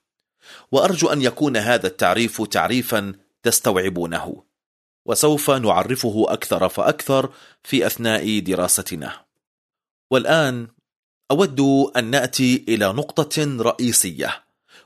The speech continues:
وسوف أقدم لكم بضع نقاط رئيسية في هذه السلسلة، وهذه هي النقطة الرئيسية الأولى: أهمية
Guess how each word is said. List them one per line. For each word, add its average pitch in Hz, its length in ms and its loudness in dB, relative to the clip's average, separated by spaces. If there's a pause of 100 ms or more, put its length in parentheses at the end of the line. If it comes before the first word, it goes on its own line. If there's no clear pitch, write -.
وسوف 143 380 2
أقدم 117 640 0
لكم 117 340 -2
بضع 95 380 2
نقاط 107 480 -2
رئيسية 110 760 0
في 101 200 -6
هذه 95 280 -4
السلسلة، 90 520 -2 (760)
وهذه 92 600 -2
هي 104 140 -2
النقطة 92 400 -4
الرئيسية 95 560 -2
الأولى: 107 460 0 (560)
أهمية 156 600 0